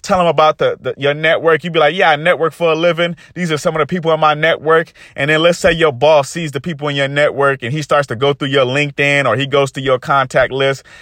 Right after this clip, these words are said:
And he's like, "Wait a minute, you know this person? This is my brother-in-law." You be like, "What?" <laughs> You like, "This your brother-in-law?"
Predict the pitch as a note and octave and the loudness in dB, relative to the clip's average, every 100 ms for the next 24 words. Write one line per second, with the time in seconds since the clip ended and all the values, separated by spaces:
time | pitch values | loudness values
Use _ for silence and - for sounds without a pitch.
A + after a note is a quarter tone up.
0 | - B2+ F3 E3+ D3+ G3+ G#3 E3 B2+ G3+ | -10 -4 0 2 4 4 2 2 0 -2
1 | G3 F#3+ G3 A3 A3+ A3 A3+ A3+ - _ | 2 2 2 2 2 2 -2 -8 -12 _
2 | _ _ _ _ _ _ _ _ G3 G3 | _ _ _ _ _ _ _ _ 0 0
3 | F3 F3+ D#3+ A3 F#3 C3 A#2+ F#2+ G2 _ | 2 2 2 2 4 2 2 2 -2 _
4 | _ _ _ _ _ - D4+ A3 F#3+ A3 | _ _ _ _ _ -10 0 2 4 4
5 | C#4 - F3+ G3+ F#3+ B3 B3+ A#3+ - A#3+ | 2 0 -4 -6 -8 -10 -12 -10 -2 0
6 | A#3+ - E3 G3 C#4+ G#3+ E3 D3+ C#3 E3 | 2 2 2 2 2 4 4 4 4 2